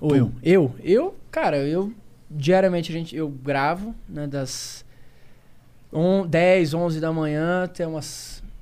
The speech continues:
Speaker 1: cinco, seis da tarde, às vezes, é, menos, às vezes mais, mas assim, aí eu divido o tempo em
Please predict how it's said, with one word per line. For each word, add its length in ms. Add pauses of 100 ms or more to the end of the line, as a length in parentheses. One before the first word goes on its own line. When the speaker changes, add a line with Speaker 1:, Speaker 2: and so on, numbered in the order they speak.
(420)
Speaker 1:
cinco, 400
seis 220
da 80
tarde, 360
às 160
vezes, 720
é, 480
menos, 640
às 140
vezes 120
mais, 360
mas 140
assim, 300 (380)
aí 80
eu 60
divido 520
o 80
tempo 480
em 440